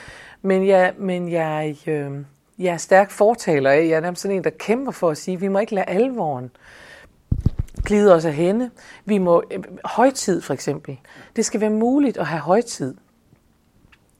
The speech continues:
Øh, og jeg tror, at humoren ikke bare, øh, er med til at give os munterhed i hverdagen. Jeg tror også, den kan,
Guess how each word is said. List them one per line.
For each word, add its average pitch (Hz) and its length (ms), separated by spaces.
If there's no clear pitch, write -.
Øh, 143 400
og 180 160
jeg 269 120
tror, 262 300
at 185 120
humoren 214 480
ikke 262 220
bare, 165 420
øh, 147 400
er - 80
med 180 180
til - 160
at 156 220
give 143 220
os 131 160
munterhed 180 420
i - 20
hverdagen. 170 440
Jeg 190 100
tror 220 240
også, 202 180
den 190 180
kan, 180 340